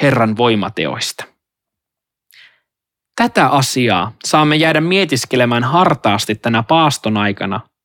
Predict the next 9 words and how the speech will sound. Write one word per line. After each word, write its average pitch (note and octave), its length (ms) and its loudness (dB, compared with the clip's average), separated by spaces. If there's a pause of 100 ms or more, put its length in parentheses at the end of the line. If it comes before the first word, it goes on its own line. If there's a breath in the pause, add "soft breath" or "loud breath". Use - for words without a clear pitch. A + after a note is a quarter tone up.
(160)
valmistautuessamme A2 1080 0
pääsiäiseen. A2 1040 -2 (960 loud breath)
Ja - 80 4
se G3 180 2
täyttymys, C3+ 960 -2 (460)
niin C#3+ 200 0
kuin C3+ 220 0
uskomme B2+ 520 -2
täyttymys, - 880 -2